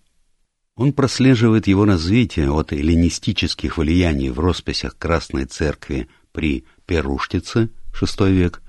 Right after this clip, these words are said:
до итальянских мотивов в иконописи Пагановского монастыря, четырнадцатый век. Грабар открывает миру фрески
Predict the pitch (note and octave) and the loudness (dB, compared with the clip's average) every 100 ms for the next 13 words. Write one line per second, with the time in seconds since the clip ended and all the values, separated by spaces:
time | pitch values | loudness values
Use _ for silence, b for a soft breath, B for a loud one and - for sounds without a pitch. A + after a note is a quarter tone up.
0 | B B B B B D2+ A2+ G#2+ F#2+ G#2 | B B B B B 2 2 2 2 4
1 | C3+ - A#2 - D#2+ - C#3 C3+ - D#2+ | 2 2 -2 2 0 2 4 2 0 -4
2 | E2 - A#2+ A#2+ A#2 A2+ G#2+ - G2+ F#2+ | -4 0 0 2 2 2 0 2 2 0
3 | B B B - D#2 D#2+ F2 G2 - G2+ | B B B -2 0 0 2 0 0 0
4 | F#2 F#2 - G2 F2+ B1 - - - - | 2 2 0 0 0 -2 -8 -14 -6 -4
5 | D2+ B1+ - C#2 B1+ - _ b b b | -4 -6 -8 -6 -6 -10 _ b b b
6 | b b C#2+ D2+ C2 C#2 A#2 A#2 B B | b b -8 -4 -2 0 0 -2 B B
7 | B F2+ - G2+ A2+ B2+ - G2+ A#2 G#2+ | B -6 -2 2 4 2 2 2 4 2
8 | - E2+ A2+ A#2 - - G2 | 0 2 2 2 -2 0 0